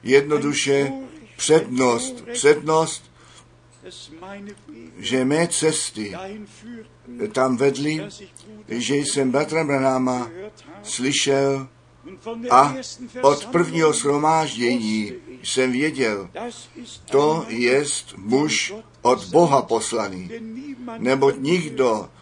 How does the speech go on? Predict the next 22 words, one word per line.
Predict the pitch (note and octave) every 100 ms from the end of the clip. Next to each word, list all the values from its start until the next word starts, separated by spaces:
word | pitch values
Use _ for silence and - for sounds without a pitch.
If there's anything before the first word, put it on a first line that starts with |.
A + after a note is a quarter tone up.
| - - G3+
nemůže | A#2 C#3+ E3 D#3 C3+ C#3
ty | C#3 C3+
skutky | - D#3+ E3 -
činit, | C3+ D3 D3+ C3 A#2 A2+ G#3 -
které | - D3+ D3 C3 - - A2+ A#2 A#2
se | - C3+
zde | A#2+ A#2 G#2
dějí, | A2+ C#3+ D3 D3 G#2 G2 -
jedině, | - A#2+ E3 E3 D3 B2 G2 F2+ F#2+ G2+ -
že | G2 C3+ C3+
by | B2 A#2
byl | A2 G2+
Bůh | F#2 C#3 D#3 D3
s | -
ním. | G#2+ B2 B2 G#3 F3 G#3 G#3 - A3 A3+ A#3 A#3+
Co | G#3 C#3+ C#3 A#2+ F2+ - _ _ -
mě | G2 G#2 G#2+ G#2+ G#2+ C#3+ F#3 F#3+ B3 A#3+ - -
s | F3
ohledem | F#3+ A#2+ A2 B2+ B2+ C#3 D3 D3 A2+ - - -
na | B2
ten | A#2+ B2+
film, | A#2 - E3+ E3+ D3 A2+